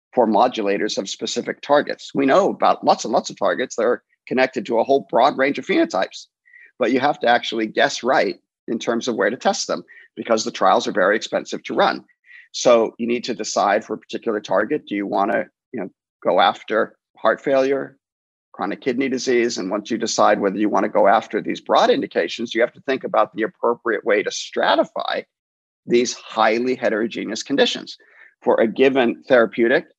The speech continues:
it might be generally applicable in that disease area, or it might only be applicable to individuals with a particular underlying cause of disease. And those, I think, are the ways in which we have to figure out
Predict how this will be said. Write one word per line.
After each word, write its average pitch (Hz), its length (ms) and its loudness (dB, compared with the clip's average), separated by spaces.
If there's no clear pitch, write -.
it 117 160 0
might 104 260 -2
be 117 120 -2
generally 120 520 2
applicable 139 680 -2
in 127 140 0
that 127 280 0
disease 135 400 -2
area, 135 400 4
or 143 120 2
it 131 80 0
might 143 200 4
only 240 300 0
be 123 200 0
applicable 110 720 0
to 120 80 -2
individuals 113 580 0
with 110 160 -2
a 120 60 -4
particular 123 800 0
underlying 113 520 0
cause 95 600 -4
of 95 220 -2
disease. - 580 -6
And 117 260 0
those, 190 440 4
I 120 100 4
think, 117 260 0
are 101 160 4
the 107 140 -2
ways 110 460 4
in 101 120 0
which 107 220 -2
we 107 100 0
have 98 140 0
to - 80 -16
figure 101 380 0
out 98 200 4